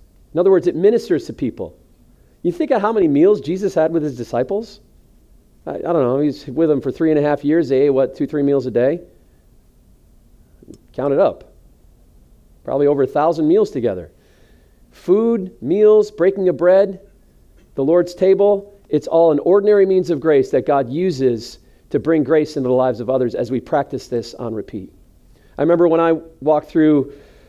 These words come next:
a season of spiritual burnout, severe depression, and anxiety disorder back in two thousand, uh, and one through two thousand and three, one of the,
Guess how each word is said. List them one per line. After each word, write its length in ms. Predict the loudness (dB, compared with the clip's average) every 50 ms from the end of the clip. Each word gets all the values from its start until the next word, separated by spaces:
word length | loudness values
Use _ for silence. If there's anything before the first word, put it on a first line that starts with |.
| _ _ _ -8
a 80 | -8
season 420 | -6 -2 -2 0 0 0 0 0 0
of 80 | 0
spiritual 420 | -2 -2 0 0 0 2 0 -2 0
burnout, 580 | 2 2 2 2 2 2 2 0 -2 -2 -6 -12 -20 -20 -20 -20 -20 -20 _ _ _ _ _ _ _ _ -20 _ _ _ -20 -20 -20 -20
severe 360 | -8 -6 -4 0 0 0 0
depression, 520 | 0 0 0 0 0 0 0 -2 -4 -2
and 160 | -2 0 0
anxiety 500 | 0 0 0 0 0 2 2 2 0 0
disorder 480 | -2 -4 -4 -2 -2 -2 0 0 -2 -2
back 300 | -2 0 -2 -2 -2 -2
in 140 | -4 -4 -4
two 200 | -4 -4 -4 -2
thousand, 640 | -2 -2 0 0 -2 -2 -2 -4 -4 -4 -6 -8 -12 _ _ _ _ _ _ _ _ _ _ _ -6
uh, 280 | -4 -2 -2 -2 -4 -4
and 140 | -6 -6 -2
one 260 | -2 0 0 -2 -2
through 140 | -4 -8 -10
two 180 | -8 -8 -8
thousand 340 | -4 -2 -2 -2 -2 -4 -6
and 80 | -6 -8
three, 280 | -6 -4 -2 -2 0
one 140 | -2 -2 -2
of 60 | -2
the, 300 | -2 -4 -4 -6 -10 -12